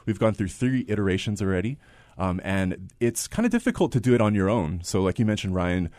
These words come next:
um, you know, trying, starting to set up, I really, uh, see this meetup as kind of like we're cheerleaders for other developers.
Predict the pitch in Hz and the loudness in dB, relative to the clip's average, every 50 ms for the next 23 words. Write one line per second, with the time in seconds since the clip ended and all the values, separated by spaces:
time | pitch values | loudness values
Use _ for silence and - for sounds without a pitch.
0 | - - - - 82 85 92 - 113 101 95 - - 123 110 98 95 - - _ | -20 -16 -8 -4 -4 -2 0 0 0 0 0 0 -2 -2 0 -2 -2 -6 -10 _
1 | - - - 131 117 113 107 92 - - - 87 82 85 131 - - - - - | -12 -2 0 2 2 2 2 0 -2 -2 -2 0 0 0 -2 -2 -6 -12 -20 -6
2 | - - 110 113 113 135 147 156 151 139 117 104 92 90 - - - - 117 113 | 0 2 4 6 6 6 6 6 6 6 6 4 4 2 0 -4 -2 0 2 2
3 | 104 104 - - 98 101 101 104 - - 76 82 82 82 - - - 151 185 160 | 2 2 0 0 0 0 0 -2 -2 -4 -4 -2 -4 -4 -6 -4 -4 -4 -2 -2
4 | 110 90 82 - 92 92 101 117 - - - 131 139 151 120 101 92 85 85 78 | -2 -2 -2 -4 -6 -4 -4 -2 -2 -4 -4 -4 -2 -2 -2 -2 -2 -2 -4 -6
5 | - - - - - 101 104 95 85 82 - 85 90 98 - 87 78 85 87 - | -6 -8 -6 -4 -2 -2 -2 -2 -2 -2 -2 0 0 -2 -2 -4 -6 -6 -6 -8
6 | - | -12